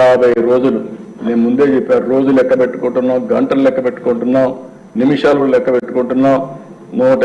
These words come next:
యాభై రోజులు, ఎన్నో పథకాలు, కార్యక్రమాలు, నిర్ణయాలు, పాలసీలు. నేను ఒకే మాట చెప్తున్నాను, నా దగ్గర డబ్బులు లేవు కానీ నూతనమైన ఆలోచనలు ఉన్నాయి.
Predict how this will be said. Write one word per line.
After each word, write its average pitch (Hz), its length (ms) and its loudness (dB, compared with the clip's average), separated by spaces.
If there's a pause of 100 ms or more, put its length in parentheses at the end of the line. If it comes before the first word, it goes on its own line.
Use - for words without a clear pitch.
(140)
యాభై 117 260 4 (100)
రోజులు, 120 300 0 (920)
ఎన్నో 170 260 4 (120)
పథకాలు, 135 460 2 (1000)
కార్యక్రమాలు, 123 600 2 (880)
నిర్ణయాలు, 147 680 4 (920)
పాలసీలు. 139 640 2 (840)
నేను 151 240 4
ఒకే 165 180 4 (120)
మాట 175 140 6 (120)
చెప్తున్నాను, 147 520 2 (1300)
నా 139 80 4 (120)
దగ్గర 165 220 4 (140)
డబ్బులు 165 360 4
లేవు 165 240 6
కానీ 185 240 4 (1160)
నూతనమైన 135 600 0 (120)
ఆలోచనలు 117 560 0
ఉన్నాయి. - 240 -10